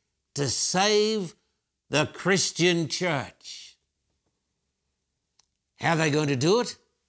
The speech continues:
They're going to do it, my friend, with the power of the state.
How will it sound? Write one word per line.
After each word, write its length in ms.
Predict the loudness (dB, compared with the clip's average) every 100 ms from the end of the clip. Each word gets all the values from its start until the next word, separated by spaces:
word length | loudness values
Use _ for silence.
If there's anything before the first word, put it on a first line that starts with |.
| _ _ _ _ -20 _ _ _ _
They're 180 | 0 2
going 260 | 2 0
to 100 | 0
do 260 | 0 2 2
it, 160 | 0 -4
my 180 | -10
friend, 720 | -8 -8 -4 -4 -2 -2 -2 -6 _ _ _ _ _ _
with 260 | -2 -2 0
the 240 | -2 -4 -6
power 760 | -8 -2 2 2 2 0 -2 -8 _ _ _ -2
of 280 | 0 0
the 180 | -2 -4
state. 800 | -4 -6 -6 -2 0 0 -4 -12